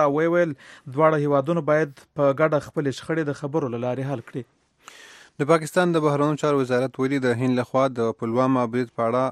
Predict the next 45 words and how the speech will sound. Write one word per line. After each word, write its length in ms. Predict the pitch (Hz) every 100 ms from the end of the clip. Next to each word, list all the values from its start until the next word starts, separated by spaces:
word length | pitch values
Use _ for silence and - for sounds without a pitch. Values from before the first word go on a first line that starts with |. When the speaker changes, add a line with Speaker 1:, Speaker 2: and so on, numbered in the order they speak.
| _ _ _ 127
Speaker 2:
ورته 260 | 123 - 135 123
اسناد 340 | - 123 110 -
ترلاسه 360 | 110 107 - 113
شوي 240 | 127 135 143
او 40 | 139
د 100 | 127
بهرنیو 400 | 131 131 131 -
چارو 180 | 131 120
وزارت 340 | 113 113 110 110
به 80 | 104
یې 100 | 101
جاج 180 | 107 101 104
اخلي. 240 | - 110 - - - _ 120
د 80 | 120
هند 200 | 123 120
د 60 | 113
بهرنیو 380 | 113 117 120
چارو 220 | 120 113 110
وزارت 320 | 110 117 -
تېره 200 | 131 117
ورځ 140 | 110 104 113
ویلي 180 | 123 131
چې 100 | 123 107
د 100 | 107
پلوامه 380 | 110 120 123 117
په 120 | 110 110
برید 180 | 123 -
کې 160 | 131
د 100 | 117 113
جیش 200 | 113 113 110
محمد 360 | 117 123 123 113
د 100 | 110
ککړتیا 440 | 107 107 107 - 120
په 80 | 117 113
اړه 80 | 127
یې 120 | 131
پاکستان 480 | 110 - - 123 117
ته 160 | 113 107
اسناد 320 | - 107 110
ورکړي. 340 | 107 123 110 104 _ - - - _ 139
د 100 | 139
هندي 200 | 143 147 143
کشمیر 260 | - 147 139
په 100 | 123
پلوامه 420 | 127 123 135 135